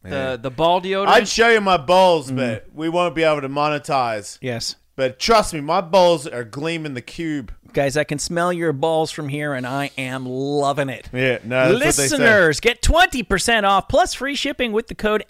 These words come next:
Speaker 3: Ellis at manscaped dot com.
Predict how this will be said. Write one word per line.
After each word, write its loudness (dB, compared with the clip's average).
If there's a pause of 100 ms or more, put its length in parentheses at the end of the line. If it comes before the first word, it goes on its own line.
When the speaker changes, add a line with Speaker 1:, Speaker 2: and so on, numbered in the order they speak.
Speaker 3:
Ellis 2
at 0
manscaped -4 (140)
dot 0
com. 0